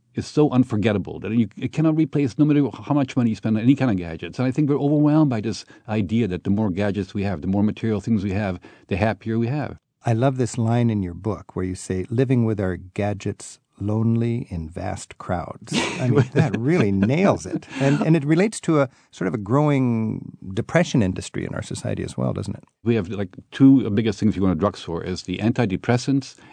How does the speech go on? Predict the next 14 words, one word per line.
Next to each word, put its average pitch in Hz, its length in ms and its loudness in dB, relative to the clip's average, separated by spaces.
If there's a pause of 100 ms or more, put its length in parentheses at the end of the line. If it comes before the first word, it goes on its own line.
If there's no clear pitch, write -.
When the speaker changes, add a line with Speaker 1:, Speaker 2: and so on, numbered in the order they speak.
Speaker 1:
and 101 300 0
the 92 100 0
indigestive 98 640 -2
pills. 90 380 -6
I 92 80 -4
mean, 110 140 4
those 147 180 0
things 90 160 0 (100)
shouldn't 117 260 4
exist 110 300 2
in 110 80 -2
our 90 100 0
lives. 80 280 -8
Why? 139 260 2